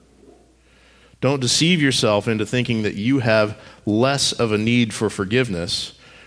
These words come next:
or a different way of salvation than somebody around you. No, there is no distinction. We're sinners who are in need of a Savior, who is Jesus alone.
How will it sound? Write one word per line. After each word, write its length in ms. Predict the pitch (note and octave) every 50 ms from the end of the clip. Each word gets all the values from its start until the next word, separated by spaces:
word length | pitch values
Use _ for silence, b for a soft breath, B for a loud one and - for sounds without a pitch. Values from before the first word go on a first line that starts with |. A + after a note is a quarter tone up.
| B B
or 120 | F#2+ G2
a 40 | F#2+
different 400 | F#2+ A2+ A#2+ A#2+ - A#2 G2+ D2+
way 240 | G2+ G#2 A2 A2+ A2
of 140 | G#2 F#2+ -
salvation 920 | - A2+ G2+ G2 F#2+ F#2+ G#2+ A2+ A#2 - - - E2+ E2 E2+ E2+ - - _ b b b b b b
than 100 | b G2+
somebody 460 | F#2 - - G2 G2 F#2+ F#2+ F#2+ G2 F#2+
around 400 | F#2+ G2 G2+ G#2+ G#2+ G#2+ G2+ F#2+
you. 140 | D#2 D2
No, 160 | D2+ D#2+ F2 F#2
there 160 | G2 G2 F#2+
is 120 | F#2 -
no 160 | F#2+ F2 F2+
distinction. 680 | F2+ - - - - G2 G2 - - - - C2+ - - _ _ _ _ _ _ _ _ _ - - -
We're 120 | F#2 F2
sinners 460 | - - - F#2 F#2 G2 G#2 G#2+ - -
who 120 | F#2+ F2+
are 100 | F2+ E2+
in 120 | E2 E2+
need 160 | F2 F2+ F#2 G2
of 60 | G2
a 40 | F#2+
Savior, 560 | - - F2+ E2 E2 D#2+ F2 E2+ F2 A2 - - b b b b b b b b b b
who 100 | F#2+ F2+
is 140 | F2 -
Jesus 400 | - F2+ F2+ F2+ D#2+ G2+ F#2+ -
alone. 400 | G2+ F#2+ G2 G2+ G#2 F#2+ D#2+ D2+